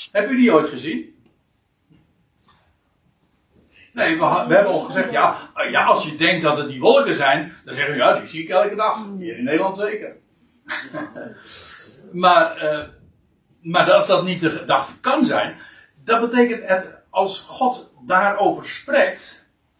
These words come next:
dan is dat echt een goddelijke mededeling, want het, het is niet gebaseerd op menselijke waarneming. Wij zien die wateren boven het uitspansel niet. Waarom spreekt hij daarover? Wel om dat uitspansel, die hemel van hem,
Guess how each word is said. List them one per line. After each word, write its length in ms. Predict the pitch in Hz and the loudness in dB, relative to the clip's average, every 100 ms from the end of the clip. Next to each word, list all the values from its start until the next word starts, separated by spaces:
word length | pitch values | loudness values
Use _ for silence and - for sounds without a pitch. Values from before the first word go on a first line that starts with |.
| _ - | _ -8
dan 140 | 190 | -6
is 120 | 226 | -4
dat 140 | 247 220 | -6 -4
echt 220 | 226 - | -4 -4
een 200 | 208 160 | -4 -6
goddelijke 640 | - - - 302 302 196 185 | -10 -12 0 2 2 0 0
mededeling, 600 | 175 185 156 151 135 196 | 4 4 4 -2 -6 -6
want 220 | 214 208 | -4 -4
het, 100 | - 180 | -6 -8
het 200 | 180 180 | -8 -8
is 140 | 208 | -2
niet 160 | 240 247 | -2 0
gebaseerd 380 | 208 190 185 | -4 -4 -4
op 120 | 175 165 | -4 0
menselijke 440 | 208 196 156 151 | 0 0 -4 -4
waarneming. 500 | 196 233 175 123 123 - 127 | 2 2 2 -2 -8 -12 0
Wij 220 | 214 269 | 2 4
zien 280 | - 311 330 | 2 0 0
die 180 | 233 | 0
wateren 460 | 165 143 143 135 127 | 2 0 0 -4 -6
boven 280 | 139 135 127 | -4 -4 -6
het 80 | 127 | -4
uitspansel 600 | 123 120 - - - - | -4 -4 -10 -14 -14 -20
niet. 480 | - - - - - _ - | -20 -20 -20 -20 -20 _ -4
Waarom 440 | 196 254 277 247 | 2 4 2 0
spreekt 440 | 156 - 330 359 - | -4 -6 -2 -2 0
hij 160 | 160 | 0
daarover? 600 | 143 127 - - 117 113 - - _ - | 2 2 0 -4 -6 -12 -14 -20 _ 2
Wel 280 | 247 226 - | 4 4 2
om 280 | 269 254 | 2 2
dat 240 | - 190 180 | 4 2 0
uitspansel, 920 | - 269 330 - 208 - 123 185 190 151 | 2 2 2 0 0 0 -2 -8 -8 -10
die 220 | 185 165 | -6 -4
hemel 500 | 120 277 311 262 196 | -2 -2 2 2 2
van 240 | - 160 | 2 -2
hem, 360 | - 123 202 - | 0 -4 -4 -8